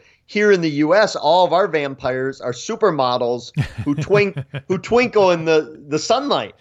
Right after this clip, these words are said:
Speaker 1: Over there, they consider them hideous monsters
Speaker 2: Mm-hmm.
Speaker 1: that oftentimes they can't speak. They're often dressed in their tattered burial clothing that's all ripped up.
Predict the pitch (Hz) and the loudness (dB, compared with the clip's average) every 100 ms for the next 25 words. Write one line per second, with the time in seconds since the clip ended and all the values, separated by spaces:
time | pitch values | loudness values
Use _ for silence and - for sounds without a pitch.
0 | _ _ _ _ _ _ - 214 196 156 | _ _ _ _ _ _ 0 2 2 2
1 | 226 294 233 190 208 277 233 - 190 175 | 2 2 2 -2 -2 -6 -6 -4 -4 -2
2 | 160 160 151 135 208 220 202 - 135 131 | -2 -4 -6 -2 -2 2 0 -2 -8 -6
3 | 170 165 - 117 95 90 104 135 131 - | -6 -6 -8 -6 -6 -6 0 0 0 -4
4 | _ _ - 165 180 220 180 170 170 160 | _ _ -2 -2 0 -4 -4 -4 -4 -6
5 | 147 139 156 156 151 - - 143 156 - | -6 -6 -4 -6 -6 -12 -6 -4 -4 -10
6 | _ _ _ _ 131 147 170 170 180 151 | _ _ _ _ -4 0 2 0 -2 -8
7 | 120 151 170 - - 143 143 135 - - | -4 -2 -2 -4 -10 -6 -2 -4 -4 0
8 | 156 160 160 139 127 151 165 165 147 147 | 2 2 0 -4 0 2 2 0 -2 -2
9 | 135 127 113 120 131 120 - 147 156 131 | -6 -4 -4 -6 -4 -6 0 4 4 2
10 | 147 151 - 113 113 - | -2 0 0 0 0 -6